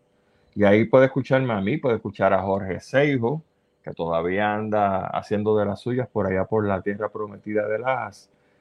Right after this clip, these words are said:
Así que hay muchas maneras de conseguirnos a través de las redes sociales y, por supuesto, a través de todo este maravilloso, eh, mundo electrónico para compartir,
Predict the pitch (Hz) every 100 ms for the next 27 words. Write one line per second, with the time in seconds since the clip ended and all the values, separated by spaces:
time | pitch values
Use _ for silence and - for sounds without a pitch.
0 | _ - 117 190 202 185 202 208 214 226
1 | 226 190 170 180 208 151 113 110 104 101
2 | 104 104 120 117 _ _ _ _ - 95
3 | 98 95 104 113 107 104 95 104 - 123
4 | 135 117 101 101 - _ _ _ _ _
5 | _ 110 120 107 113 120 117 113 107 107
6 | 107 113 110 117 113 104 104 104 104 101
7 | 104 - _ _ _ _ - 98 98 95
8 | 101 127 143 131 123 110 104 131 127 123
9 | 107 101 101 _ _ _ _ 101 95 92
10 | 95 90 95 95 - 110 110